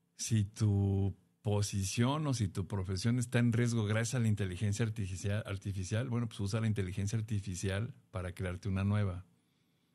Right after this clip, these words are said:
Actúa en consecuencia, evoluciona, cambia. La herramienta es muy útil y la puedes utilizar para empoderar tu proyecto, ¿sí?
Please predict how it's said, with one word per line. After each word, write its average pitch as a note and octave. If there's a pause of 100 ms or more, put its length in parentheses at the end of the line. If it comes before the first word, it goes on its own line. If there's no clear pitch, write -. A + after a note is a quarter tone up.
(160)
Actúa G2+
en G#2
consecuencia, G2+
evoluciona, F#2+ (800)
cambia. G2+ (920)
La G2
herramienta A2
es A#2+
muy C3+
útil C3 (880)
y F#2+
la F#2
puedes A#2
utilizar G2+
para A2
empoderar F2+
tu G2
proyecto, G2+
¿sí? G2